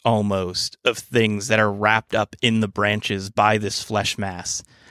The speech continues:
and they're being dragged closer up into the flesh mass. And you're looking around at all of them,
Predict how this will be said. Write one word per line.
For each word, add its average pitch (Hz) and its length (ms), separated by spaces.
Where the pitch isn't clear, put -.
and 104 280
they're 104 140
being 104 300
dragged 104 600
closer 104 800
up 110 220
into 110 300
the 98 80
flesh 98 360
mass. 92 360
And 101 540
you're 104 440
looking 113 340
around 104 380
at 98 120
all 101 200
of 98 160
them, 95 240